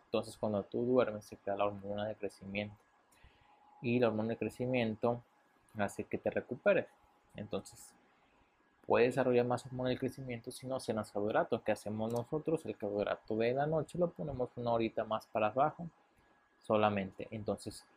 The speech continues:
no vas a tener tanto pico de insulina en la noche y vas a desarrollar más hormona de crecimiento, pero nadie dice que es a las seis de la tarde. Y he visto muchos posts,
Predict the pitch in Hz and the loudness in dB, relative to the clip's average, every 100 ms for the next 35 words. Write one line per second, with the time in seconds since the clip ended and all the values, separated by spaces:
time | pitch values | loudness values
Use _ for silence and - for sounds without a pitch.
0 | _ _ 107 101 - 117 113 117 113 117 | _ _ -4 -4 -2 -2 0 0 0 -2
1 | 120 107 123 123 117 131 127 127 135 143 | -2 -2 -2 -4 -4 -2 -2 0 0 0
2 | 131 - 143 _ _ _ _ _ - 123 | -2 -6 -16 _ _ _ _ _ -4 0
3 | 120 107 - 117 113 107 104 98 98 - | 2 0 -4 -4 -2 2 0 0 -6 -10
4 | 117 101 95 98 101 101 127 156 165 147 | -6 -4 -2 -2 -2 -4 -2 -2 0 -2
5 | - 107 98 98 92 85 101 110 110 156 | 0 2 4 2 -2 -4 -6 -6 -4 -2
6 | 170 - - 120 110 - 107 101 92 - | -4 -4 -2 -2 -2 -2 0 2 0 0
7 | - - - _ _ - - - _ _ | -4 -4 -14 _ _ -20 -20 -20 _ _
8 | _ - 107 104 - 131 117 110 - - | _ -2 0 0 0 -2 -2 -4 -10 0
9 | 104 101 107 113 113 - | 4 6 6 4 0 -6